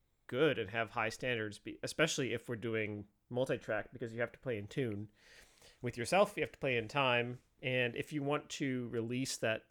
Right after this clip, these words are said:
track online or put it up or something, y-, you don't want it to be garbage. So <laughs> you really want it to be good.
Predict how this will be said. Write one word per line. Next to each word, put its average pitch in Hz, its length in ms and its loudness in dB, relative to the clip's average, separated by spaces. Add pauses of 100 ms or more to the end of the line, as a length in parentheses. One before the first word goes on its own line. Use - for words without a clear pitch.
track 127 300 0
online 113 500 -2
or 104 100 -4
put - 180 -6
it 117 100 -2
up 117 160 -2
or 117 60 -8
something, 110 380 -6 (540)
y-, 131 140 -6
you 151 120 -2
don't 165 140 6
want 156 180 4
it - 40 -16
to 139 80 -8
be 117 140 -8
garbage. 101 560 -2 (720)
So 123 500 2
<laughs> - 80 0
you 160 120 6
really 170 220 4
want 143 160 4
it 127 100 -4
to - 80 -10
be 123 140 -8
good. 107 380 -2